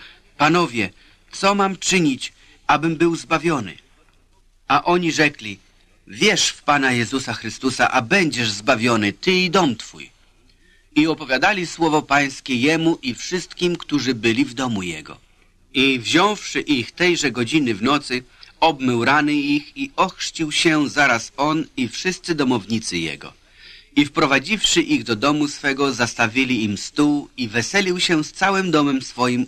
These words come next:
uwierzywszy w Boga. A gdy dzień nastał, posłali zwierzchnicy pachołków, mówiąc:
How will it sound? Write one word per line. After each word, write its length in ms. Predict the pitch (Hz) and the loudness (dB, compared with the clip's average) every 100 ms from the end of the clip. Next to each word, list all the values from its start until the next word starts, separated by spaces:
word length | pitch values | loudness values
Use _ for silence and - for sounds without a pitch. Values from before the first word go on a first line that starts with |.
| - | -2
uwierzywszy 680 | 135 113 107 151 147 - 135 | -4 0 0 0 -4 -6 -8
w 140 | 95 | -10
Boga. 340 | 87 87 78 71 _ _ _ _ - - - - | -8 -8 -8 -14 _ _ _ _ -20 -18 -18 -4
A 120 | 123 | -2
gdy 180 | 131 131 | 0 -2
dzień 260 | 120 170 202 | 2 2 2
nastał, 580 | 170 165 - 165 175 185 - - - | 2 0 0 -2 -2 -4 -14 -20 -2
posłali 480 | 147 - 220 208 | -2 2 2 2
zwierzchnicy 720 | 151 131 131 - 180 175 175 160 | -2 0 -2 0 -2 2 0 0
pachołków, 760 | 135 120 170 165 147 - 143 | -4 -6 -2 0 0 -6 -6
mówiąc: 440 | 139 117 113 110 | -4 0 0 0